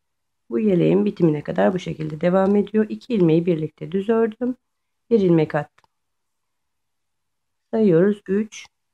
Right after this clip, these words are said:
dört, beş, altı ve yedi. Sabit yürüyen yedi tane ters ilmeğimi ördüm.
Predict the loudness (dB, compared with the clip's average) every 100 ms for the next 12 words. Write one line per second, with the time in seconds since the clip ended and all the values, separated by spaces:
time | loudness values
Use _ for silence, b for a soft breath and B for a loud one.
0 | _ _ _ _ _ _ _ _ _ 0
1 | 0 0 -4 _ _ _ _ _ _ _
2 | _ _ _ _ _ _ _ _ _ _
3 | _ _ _ _ _ -6 -4 -4 -8 -16
4 | _ _ _ _ _ _ -2 2 2 -2
5 | -2 -2 -2 _ _ -2 2 4 2 -4
6 | _ _ _ _ _ _ _ _ _ _
7 | _ _ _ _ _ _ _ _ -2 0
8 | 0 -4 -2 2 4 4 4 2 2 2
9 | 2 2 0 2 0 0 -4 2 4 4
10 | 2 2 -6 -8